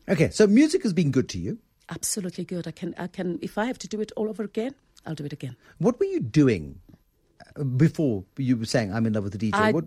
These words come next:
Speaker 2: just completed my matric.
Speaker 1: Okay.
Speaker 2: I was actually due to go to university.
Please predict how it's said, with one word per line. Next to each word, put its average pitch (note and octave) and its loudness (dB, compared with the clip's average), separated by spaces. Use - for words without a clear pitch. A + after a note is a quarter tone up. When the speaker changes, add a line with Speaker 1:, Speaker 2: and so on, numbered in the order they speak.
Speaker 2:
just C4 -2
completed A3 -4
my F3 -2
matric. - -6
Speaker 1:
Okay. G#2+ -4
Speaker 2:
I G3 2
was B3 0
actually C#4 -4
due B3 -6
to - -20
go G3 -10
to - -12
university. C#3 -10